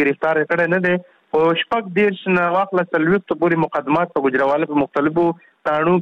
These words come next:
کې، آه، درج شوي په دې کارنر میټینګز خلاف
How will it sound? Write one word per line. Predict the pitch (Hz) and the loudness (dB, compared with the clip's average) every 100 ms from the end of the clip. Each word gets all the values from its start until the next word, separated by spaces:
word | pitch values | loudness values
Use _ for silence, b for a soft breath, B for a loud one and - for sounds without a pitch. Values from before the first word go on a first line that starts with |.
| 175 | 0
کې، | 165 156 151 131 | 2 2 2 0
آه، | 127 | 0
درج | 139 135 - | -2 -2 -2
شوي | 185 190 180 156 | 0 2 2 0
په | 143 | 0
دې | 156 156 156 | 0 0 0
کارنر | 147 147 165 160 | -4 -2 -2 0
میټینګز | 151 165 170 - 165 | 0 0 -2 -2 -2
خلاف | 156 156 | -2 -2